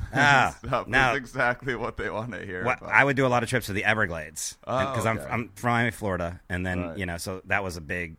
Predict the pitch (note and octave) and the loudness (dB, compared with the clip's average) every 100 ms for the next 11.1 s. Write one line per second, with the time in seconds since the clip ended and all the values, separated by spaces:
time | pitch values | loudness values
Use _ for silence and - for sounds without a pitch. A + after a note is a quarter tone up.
0 | - F#2+ E2+ E2+ D#2+ F#2 F2 E2+ F#2 E2 | -8 -8 -6 -8 -8 -6 -6 -6 -8 -10
1 | E2 D#2+ D#2+ - - - _ - F2 F2 | -10 -10 -10 -16 -20 -20 _ -6 -4 -2
2 | E2+ E2 D#2+ D#2 _ _ _ _ _ _ | -4 -4 -8 -12 _ _ _ _ _ _
3 | _ _ _ G#2+ G#2 F#2+ G#2 G#2 F2+ F#2 | _ _ _ 0 2 0 0 0 0 -2
4 | F#2 F2+ F#2+ E2+ F2 D#2+ E2 - F#2 E2+ | 0 0 -2 -8 -6 -6 -6 -4 -4 -4
5 | F#2+ F2+ F2+ E2+ D#2+ E2 F2 F2+ - F2 | -4 -4 -4 -6 -8 -10 -10 -10 -4 -4
6 | E2 _ _ G#2+ A2 D#2 D2+ _ G#2 - | -4 _ _ -6 -6 -6 -12 _ -16 -16
7 | - _ _ - A2 D3 E3 B2+ G2 A#2 | -20 _ _ -14 -2 2 4 2 2 0
8 | A#2+ G#2+ G#2+ A#2 A#2+ - B2 - A#2+ B2 | 2 4 2 2 -2 -2 -2 -2 -4 -4
9 | - C3 G#2+ G2 G2 G#2+ - F#2+ F#2+ F2 | -4 -2 -2 -2 -2 -4 -2 -2 -2 -6
10 | G2 G#2 G2 - F#2 F2+ F2 G2 F2+ F#2 | -6 -6 -8 -6 -6 -6 -4 -4 -4 -6
11 | - | -12